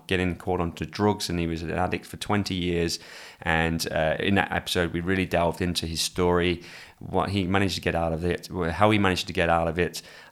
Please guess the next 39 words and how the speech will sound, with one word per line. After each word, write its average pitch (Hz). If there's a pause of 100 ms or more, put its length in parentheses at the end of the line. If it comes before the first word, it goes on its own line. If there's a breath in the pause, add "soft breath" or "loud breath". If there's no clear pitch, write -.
um, 82
you 78
know, 87
that 85
what 98
he 101
now 92
primarily 90
focuses 85
on 85
and 80
how 92
you 90
can 85
reconnect 98
to -
yourself 85
and 85
reconnect 98
to -
others 85
and, 85 (240 loud breath)
and 87
live 101
a 90
healthy 90
life. 82
And, 85
uh, 87
you 85
know, 90
Brendan 101
is 87
a, 85
a 78
good 104
friend 92
of 90
mine. 87